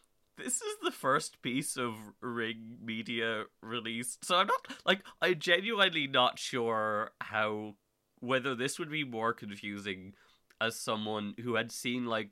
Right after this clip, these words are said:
the two, the Ring one and two and nothing, and, like, and then came into this game and was just, like, you know, um,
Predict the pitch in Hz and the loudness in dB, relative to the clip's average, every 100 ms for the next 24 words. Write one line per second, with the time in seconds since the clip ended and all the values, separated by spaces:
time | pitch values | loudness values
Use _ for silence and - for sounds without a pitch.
0 | _ 107 - 139 135 - 120 - 131 147 | _ -12 -4 -2 -2 -6 -8 -4 0 0
1 | 131 120 113 101 120 107 101 101 101 110 | 0 0 -2 -4 -6 -6 -2 -2 0 -4
2 | 104 110 101 104 101 98 95 - - 104 | -4 -8 -6 -6 -2 -2 -4 -10 -4 -2
3 | 104 101 120 107 110 107 - 98 98 - | -2 -4 0 0 0 -6 -8 -6 -6 -2
4 | 104 101 95 92 - - _ _ _ _ | -2 -2 -4 -8 -14 -20 _ _ _ _
5 | _ _ _ 127 110 104 101 110 - 107 | _ _ _ 0 0 -2 -2 -4 -4 0
6 | 95 92 101 - _ _ _ _ _ _ | 2 0 -4 -16 _ _ _ _ _ _
7 | _ _ _ _ _ 123 104 98 92 90 | _ _ _ _ _ -2 0 0 -2 -6
8 | - _ _ _ _ _ _ _ _ - | -12 _ _ _ _ _ _ _ _ -2
9 | 120 101 90 90 87 87 | 2 2 0 -8 -12 -14